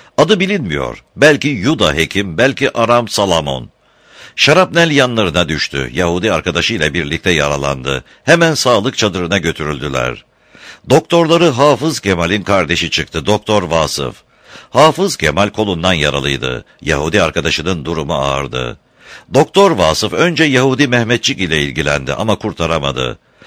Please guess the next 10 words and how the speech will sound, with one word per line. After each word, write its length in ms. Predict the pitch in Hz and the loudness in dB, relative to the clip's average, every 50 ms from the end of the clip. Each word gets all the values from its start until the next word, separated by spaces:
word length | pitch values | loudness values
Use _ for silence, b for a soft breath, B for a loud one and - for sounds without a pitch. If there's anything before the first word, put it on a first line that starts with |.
| B B B B | B B B B
Hafız 480 | - 120 139 139 117 135 185 180 - | 2 4 4 4 4 2 -2 -2 -2
Kemal 400 | - 90 80 71 80 90 90 76 | -2 -2 0 0 0 0 0 0
derme 320 | 80 95 92 80 85 113 113 | 0 0 0 0 0 -2 -2
çatma 400 | - - 87 80 - 95 98 90 | 0 0 -2 -2 -2 -4 -4 -4
o 60 | 98 | -2
sağlık 400 | - - 104 95 82 90 - - | -2 0 0 0 0 0 -2 -2
çadırından 640 | - 92 85 76 78 76 78 73 90 98 95 85 73 | -2 -2 -2 -2 -2 -4 -4 -2 0 0 0 0 0
gazi 400 | 101 107 104 90 80 85 113 101 | 2 2 2 2 0 0 -2 -2
olarak 380 | 80 76 76 73 78 76 - | -2 -2 -2 -2 -2 -2 -2
çıktı. 520 | - - 73 - - - 71 65 62 58 | -4 -6 -6 -6 -8 -6 -6 -6 -6 -8